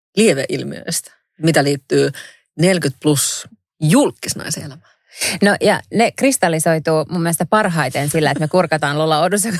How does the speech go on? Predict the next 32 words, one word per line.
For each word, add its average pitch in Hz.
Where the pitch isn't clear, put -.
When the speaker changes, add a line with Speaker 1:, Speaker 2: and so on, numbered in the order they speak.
Speaker 2:
<laughs> 226
Instagram 190
Speaker 1:
Ei. 170
Speaker 2:
D 180
M:ään 170
tai 175
johonkin, 202
mihinkin 202
tahansa 185
Facebookiin 151
Speaker 1:
Ei 208
Speaker 2:
tai 147
Speaker 1:
oikeesti. 151
Speaker 2:
inboxiin 160
tai 160
faksilaatikkoon. 165
Speaker 1:
Jos 226
se 240
on 175
niinku 151
se, 147
tiedätkö 135
sä, 131
että -
se -
kertoo 143
siitä 131
otannasta, -
se 160
mun 180
D 131
M, 160